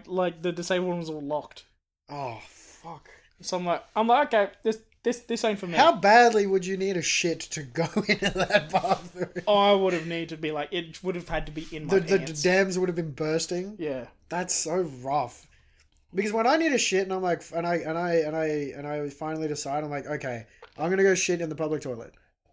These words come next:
Speaker 1: Mm-hmm.
Speaker 2: And I, and I've already made that decision. It'd have to be bad for me to change my mind, because if I need to shit in the public toilet, I need to shit.
Speaker 1: And then you've said you're gonna go shit. It makes it worse, 'cause, like, your mind, your body's like, "Oh, we're about to
Speaker 2: It's,
Speaker 1: shit."
Speaker 2: it's shitting time? Yeah.
Speaker 1: Yeah.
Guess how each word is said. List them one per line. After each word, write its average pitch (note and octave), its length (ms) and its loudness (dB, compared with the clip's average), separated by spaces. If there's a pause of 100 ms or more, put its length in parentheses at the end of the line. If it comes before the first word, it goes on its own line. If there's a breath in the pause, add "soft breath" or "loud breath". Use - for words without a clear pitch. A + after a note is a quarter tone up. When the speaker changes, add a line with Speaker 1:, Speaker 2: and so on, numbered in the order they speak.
(320)
Speaker 1:
Mm-hmm. G3+ 280 -6 (220)
Speaker 2:
And E3+ 80 2
I, F3+ 140 6
and F3 180 4
I've F3 80 2
already G3 160 6
made F3+ 240 2
that F3+ 100 2
decision. F3 540 -4 (300 soft breath)
It'd B3+ 220 0
have C4 120 4
to A#3+ 80 -4
be A3+ 80 0
bad E3 420 2
for E3 60 -8
me D#3 80 -2
to D3+ 100 -2
change D3+ 280 -6
my C#3+ 100 -6
mind, B2+ 340 -6
because D3+ 240 -4
if F3+ 120 -2
I A3 80 2
need F#3 240 -2
to F#3+ 80 -2
shit F#3 360 -2 (200)
in E3+ 100 -8
the E3 60 -6
public F3 300 -2
toilet, F3 300 0
I D#3 100 0
need E3+ 120 -2
to B2+ 80 -6
shit. C#3 220 -2
Speaker 1:
And G#3+ 120 4
then A3+ 120 2
you've A3+ 160 -2
said F3+ 320 0
you're F#3 80 -2
gonna E3+ 200 -2
go D#3+ 160 -2
shit. D#3 460 -6 (400)
It D#3+ 140 -10
makes D#3+ 200 -10
it D#3 100 -12
worse, E3 360 -6
'cause, E3+ 160 -10
like, E3+ 180 -6
your D#3+ 120 -6
mind, D#3+ 420 -8
your D#3+ 80 -6
body's D#3 340 -8
like, C#3+ 160 -10
"Oh, D3 140 -8
we're C#3 120 -10
about B2+ 160 -12
to C#3 40 -12
Speaker 2:
It's, C3+ 80 -12
Speaker 1:
shit." D3 140 -8
Speaker 2:
it's B2+ 120 -4
shitting D3+ 280 -4
time? D#3+ 320 -6
Yeah. B2 180 -2
Speaker 1:
Yeah. A2 140 -8